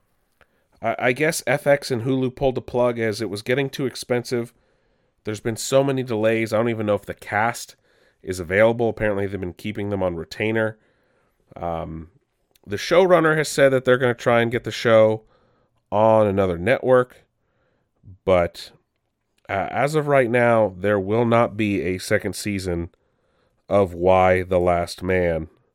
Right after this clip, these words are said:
Um, so if you're liking the show,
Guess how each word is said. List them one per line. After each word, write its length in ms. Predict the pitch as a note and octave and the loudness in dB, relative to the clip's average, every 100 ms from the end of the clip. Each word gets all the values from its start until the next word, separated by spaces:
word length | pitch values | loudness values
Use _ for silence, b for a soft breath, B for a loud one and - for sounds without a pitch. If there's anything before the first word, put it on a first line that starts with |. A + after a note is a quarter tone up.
| _ _ _ _ _ _ _ _ _ | _ _ _ _ _ _ _ _ _
Um, 460 | - D#2+ E2+ D#2+ E2+ _ _ | -8 -6 -6 -8 -10 _ _
so 160 | - F#2 | -8 -6
if 100 | - | -2
you're 140 | F#2 | -2
liking 460 | F2+ G#2+ A2+ A2+ G2 | 2 2 2 -2 -2
the 80 | F2 | -4
show, 560 | - F#2 E2+ E2 E2 | 0 0 0 -2 -6